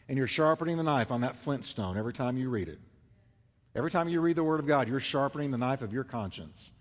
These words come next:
on that flint stone. And if you get away from that flint stone, the Word of God,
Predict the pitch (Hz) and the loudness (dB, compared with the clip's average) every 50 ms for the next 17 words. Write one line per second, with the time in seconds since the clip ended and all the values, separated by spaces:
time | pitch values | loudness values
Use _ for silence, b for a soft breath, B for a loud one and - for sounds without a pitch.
0 | b b b b - 110 110 110 117 - - - 120 110 107 - - - 104 90 | b b b b -6 -4 -2 -2 -2 -4 -6 -6 -6 -6 -6 -8 -10 -10 -8 -8
1 | 82 76 73 71 69 - - - - _ _ b b b b b b b - 101 | -8 -10 -12 -14 -16 -18 -20 -20 -20 _ _ b b b b b b b -8 -2
2 | 90 120 160 160 180 160 143 147 170 202 208 165 151 131 131 127 123 - - 139 | 0 2 2 4 4 4 4 4 4 4 2 0 0 0 0 0 0 -2 -4 -4
3 | 131 127 - - - - 123 123 135 139 127 110 113 131 135 143 143 139 135 123 | -4 -4 -6 -6 -4 -2 0 0 0 0 0 0 0 0 0 -2 -2 0 2 2
4 | 107 101 95 92 101 120 123 | 2 2 0 0 -2 -4 -8